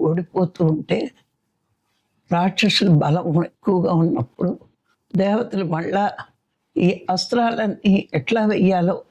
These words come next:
మాకు తెలియట్లేదు అని చెప్పినప్పుడు మళ్ళా అథర్వణ వేదాన్ని ఆయన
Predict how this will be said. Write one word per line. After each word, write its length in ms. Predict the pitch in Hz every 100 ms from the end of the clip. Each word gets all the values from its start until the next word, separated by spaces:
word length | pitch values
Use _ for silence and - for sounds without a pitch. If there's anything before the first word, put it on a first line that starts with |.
| _ _ _ _ -
మాకు 260 | 160 170
తెలియట్లేదు 1000 | - 180 165 185 160 175 170 156 - - 185 - _ _ _ _ -
అని 200 | 170 175
చెప్పినప్పుడు 720 | - 165 - 170 175 - 214 262 - _ _ -
మళ్ళా 380 | 190 190 - 165 - - _ _ _ _ -
అథర్వణ 480 | 175 208 208 196 196
వేదాన్ని 720 | 180 175 - 156 - - 135 - _ _ _ _ _ _ -
ఆయన 300 | 160 170